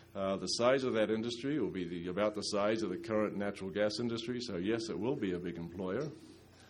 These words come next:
Uh, it will affect the economy 'cause it'll be job creation. And what impact will it have on the environment? Uh, I just really covered that already in this issue up here, that we do not want to see it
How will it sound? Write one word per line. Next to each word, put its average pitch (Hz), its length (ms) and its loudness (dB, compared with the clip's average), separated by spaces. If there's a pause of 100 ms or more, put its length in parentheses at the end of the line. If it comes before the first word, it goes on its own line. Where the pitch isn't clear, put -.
(500)
Uh, 101 100 2
it 90 80 0
will 117 120 4
affect 127 300 4
the 110 80 2
economy 123 480 2
'cause 98 180 -2
it'll 95 140 0
be 90 180 -2
job 101 340 2
creation. 117 520 -2 (1200)
And 113 460 2 (580)
what 113 140 4
impact 131 300 6
will 117 120 2
it 113 60 2
have 120 160 6
on 117 80 2
the 110 80 2
environment? 127 640 4
Uh, 92 140 -2
I 92 40 -2
just 90 280 -8
really 95 220 -2
covered 107 280 2
that 101 180 4
already 107 460 2
in 87 460 -4
this 95 160 -4
issue 107 320 0
up 90 140 -2
here, 127 180 2
that 87 120 0
we 92 140 -2
do 92 140 -4
not 113 220 4
want 98 160 2
to 90 40 -2
see 107 220 0
it 92 100 0